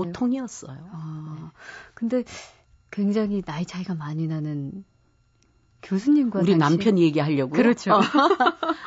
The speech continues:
Speaker 1: 아이, 그냥, <laughs> 예, 나이 차가 있었습니다.
Speaker 2: 예.
Speaker 1: 네.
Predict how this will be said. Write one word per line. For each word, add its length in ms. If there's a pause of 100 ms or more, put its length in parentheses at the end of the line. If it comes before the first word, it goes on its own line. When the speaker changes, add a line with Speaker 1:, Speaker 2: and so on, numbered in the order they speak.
(120)
Speaker 1:
아이, 120
그냥, 400 (120)
<laughs> 640
예, 220 (100)
나이 220
차가 240
있었습니다. 600
Speaker 2:
예. 360
Speaker 1:
네. 240